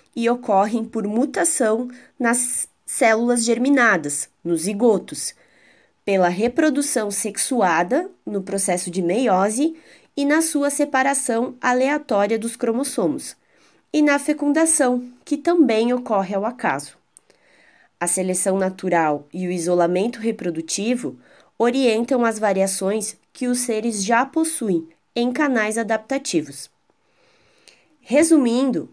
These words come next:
os pontos básicos dessa teoria moderna são: as variações de uma espécie dependem de mutações. As mutações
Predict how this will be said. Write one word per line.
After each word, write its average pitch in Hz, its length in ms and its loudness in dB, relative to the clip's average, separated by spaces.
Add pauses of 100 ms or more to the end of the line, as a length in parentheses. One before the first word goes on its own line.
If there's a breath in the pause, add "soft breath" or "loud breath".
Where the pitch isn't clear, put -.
(120)
os 240 140 -8
pontos 214 400 -4
básicos 214 760 2
dessa 190 320 -2
teoria 185 440 -2
moderna 170 800 2
são: 165 500 0 (1400 soft breath)
as 180 200 0
variações 233 760 4
de 208 80 -4
uma 202 140 0
espécie 190 720 2
dependem 220 840 0
de 202 180 -4
mutações. 208 800 -2 (840 soft breath)
As 185 220 -2
mutações 233 880 0